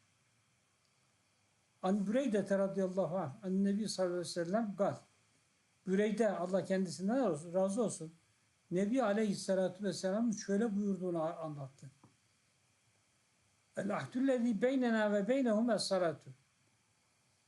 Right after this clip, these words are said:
Bizimle onların arasındaki fark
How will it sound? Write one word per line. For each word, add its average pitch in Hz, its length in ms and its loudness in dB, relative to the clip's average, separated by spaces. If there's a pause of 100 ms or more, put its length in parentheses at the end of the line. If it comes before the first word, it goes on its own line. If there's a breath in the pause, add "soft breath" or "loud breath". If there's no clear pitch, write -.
Bizimle 196 760 2
onların 214 500 2
arasındaki 165 880 -2 (1080)
fark - 560 -2